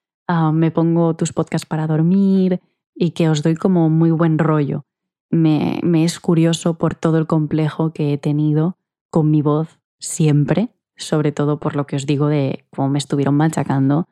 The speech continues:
Tampoco, tampoco me hicieron bullying por ello, ¿no? Pero hubo alguna mofa por el tema de mi voz. Y sí que es verdad que quería, em, como ser honesta y deciros que sin querer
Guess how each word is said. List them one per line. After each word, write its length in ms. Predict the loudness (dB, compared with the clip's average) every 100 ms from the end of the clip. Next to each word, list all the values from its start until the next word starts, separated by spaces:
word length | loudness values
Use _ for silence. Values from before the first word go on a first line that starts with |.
| _ -10
Tampoco, 480 | -6 -2 -2 -2 -10 _
tampoco 200 | -10 -2
me 60 | 0
hicieron 240 | 2 2
bullying 240 | 2 0 0
por 160 | -2
ello, 140 | -2 -2
¿no? 120 | -2
Pero 180 | -2 0
hubo 100 | 0
alguna 300 | 0 0 0
mofa 420 | 0 -2 -4 -4 _ _ _
por 160 | -2 -2
el 80 | -2
tema 180 | -2
de 100 | 0
mi 100 | 2
voz. 260 | 2 0 -2
Y 80 | -6
sí 140 | -4 -2
que 80 |
es 100 | 0
verdad 420 | 2 2 0 0 -4
que 140 | -4
quería, 560 | -4 -4 -2 -2 -4 -6
em, 540 | -6 -4 -4 -4 -6 -10 -2
como 200 | -2 0
ser 340 | -2 -4 -8 _
honesta 640 | -2 0 0 0 -4 -4 -4
y 80 | -2
deciros 640 | 0 0 0 -2 -6 -14 -10
que 100 | -6
sin 300 | 0 2 2
querer 520 | 2 2 0 -2